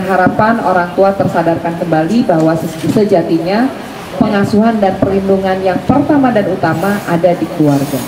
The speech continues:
Nah, mudah-mudahan ketika seluruh jaringan tadi sudah dilibatkan, ada enam ratus dua puluh lima pendamping kader posyandu,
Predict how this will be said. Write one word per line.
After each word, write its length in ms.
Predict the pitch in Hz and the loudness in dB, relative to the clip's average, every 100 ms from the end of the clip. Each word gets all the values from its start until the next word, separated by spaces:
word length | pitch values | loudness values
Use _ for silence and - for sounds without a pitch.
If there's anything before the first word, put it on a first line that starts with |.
| - - - - 156 | -10 -12 -12 -8 -4
Nah, 160 | 156 | -2
mudah-mudahan 800 | 151 156 147 156 160 196 226 247 - - - | 2 0 2 0 0 0 0 0 -6 -12 -4
ketika 720 | 175 170 175 185 170 165 165 170 - | -2 0 0 0 2 2 2 0 0
seluruh 320 | 185 196 202 | 2 4 4
jaringan 400 | 190 170 175 185 180 | 4 2 0 -2 -2
tadi 160 | 165 175 | -2 0
sudah 240 | 175 165 | 0 0
dilibatkan, 720 | 160 165 156 156 156 185 196 208 - | 2 2 2 0 -2 0 0 0 -2
ada 720 | 175 160 170 165 165 165 165 165 - - - - - - | -4 0 2 2 2 0 0 0 -2 -10 -14 -16 -14 -10
enam 240 | 175 185 180 | -4 -2 0
ratus 400 | 185 190 226 - 165 | -2 -2 -4 -4 2
dua 160 | 175 | 2
puluh 240 | - 180 180 | 4 2 2
lima 320 | 185 185 185 | 0 0 0
pendamping 560 | 147 165 170 170 180 | 0 -2 -2 -4 -6
kader 400 | 175 165 160 165 | -4 -2 -2 -2
posyandu, 960 | - 170 - 175 165 170 170 165 165 | 0 -2 0 0 0 0 2 4 4